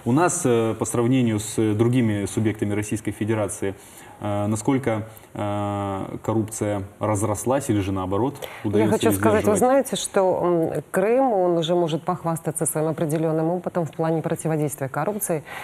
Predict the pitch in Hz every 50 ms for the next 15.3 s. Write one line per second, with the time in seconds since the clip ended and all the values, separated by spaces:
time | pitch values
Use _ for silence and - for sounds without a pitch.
0 | - - - - 165 - 156 151 147 170 175 165 175 170 156 160 165 156 - -
1 | 240 240 240 208 180 - - 151 - - 170 160 170 165 - - 160 147 - -
2 | 196 202 - 214 - - 202 208 196 165 - 160 147 160 - - 180 170 160 160
3 | 156 151 - 165 160 156 - 160 139 139 131 127 - 151 - - 143 143 131 135
4 | 131 131 - 135 131 - 156 180 - - - - 196 165 180 175 - - 139 -
5 | - 175 156 151 - 160 156 151 147 151 147 - 143 143 143 139 143 143 143 143
6 | 143 170 196 208 202 - - - - - - - - - 175 - 202 151 180 196
7 | 196 208 190 180 165 151 160 - - 156 147 147 - - - 160 - 160 156 151
8 | 165 147 170 185 185 202 208 233 262 240 202 165 - 156 - 151 - 180 175 -
9 | 180 - - 165 175 170 175 180 180 170 190 185 190 - - - 165 165 165 160
10 | 156 160 170 165 160 160 160 156 - - - 190 180 170 175 170 - 196 185 180
11 | 165 151 147 143 135 135 131 - - - - - - 135 - _ - 156 151 151
12 | 147 - - 165 156 - - - 160 151 - - 160 156 165 - 190 185 175 208
13 | 202 202 - - 175 165 165 160 170 170 170 175 165 175 170 175 175 175 131 127
14 | - 135 127 131 - 139 131 - 135 131 131 131 120 - - - 127 - - 127
15 | 117 110 - - - 113